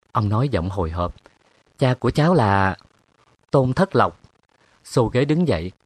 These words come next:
ông Hữu nói một hơi. "Cháu là con gái của triệu phú Tôn Thất Lộc, sống ở Đắk Lắk." Uyên Trúc ngạc nhiên nhìn ông Hữu, mắt ứa lệ. "Sao bác lại biết? Ba cháu đã mất hơn nửa năm nay." Trước đôi mắt ngạc nhiên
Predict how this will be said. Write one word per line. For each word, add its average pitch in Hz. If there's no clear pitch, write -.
ông 131
Hữu 107
nói 147
một 135
hơi. 127
"Cháu 196
là 220
con 156
gái 160
của 147
triệu 120
phú 196
Tôn 170
Thất 233
Lộc, 127
sống 190
ở 160
Đắk 214
Lắk." 247
Uyên 123
Trúc -
ngạc 95
nhiên 117
nhìn 98
ông 113
Hữu, 98
mắt 143
ứa 139
lệ. 87
"Sao 170
bác 180
lại 123
biết? 180
Ba 160
cháu 185
đã 160
mất 190
hơn 165
nửa 127
năm 175
nay." 160
Trước 170
đôi 117
mắt 123
ngạc 87
nhiên 104